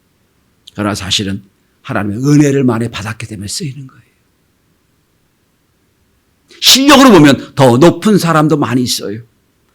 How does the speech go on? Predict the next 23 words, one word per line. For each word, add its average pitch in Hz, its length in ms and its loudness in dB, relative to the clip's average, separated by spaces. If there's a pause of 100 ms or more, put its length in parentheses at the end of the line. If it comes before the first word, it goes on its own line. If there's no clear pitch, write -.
(140)
능력으로 240 480 8
보면 214 160 6
더 151 120 2
많은 151 240 4
사람도 139 240 -2
있어요. 98 380 -6 (640)
하나님은 113 420 -4
그를 160 400 -6
특별히 254 440 -4
쓰신 226 360 -2
이유는 104 380 -2 (200)
그에게 98 240 -8
은혜를 147 440 0 (180)
더하셨기 104 720 -8
때문이에요. - 460 -18 (3000)
전 139 140 2
우리 127 180 6
성도들이 110 800 2 (960)
복잡한 143 400 4
세상을 123 400 2
살며 110 640 -2 (280)
실력도 180 680 2
중요하고 110 800 -2